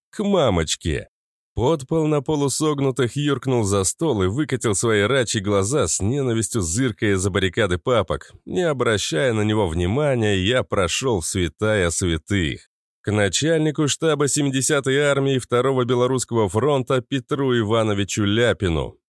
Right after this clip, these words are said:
К Иванычу, как его называли за глаза солдаты.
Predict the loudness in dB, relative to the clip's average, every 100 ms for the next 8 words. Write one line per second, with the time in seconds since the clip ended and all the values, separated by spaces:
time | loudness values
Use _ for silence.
0 | _ -4 -2 2 2 2 0 -2 0 -2
1 | 0 0 2 2 2 2 2 0 0 0
2 | 2 0 0 -2 2 0 0 -4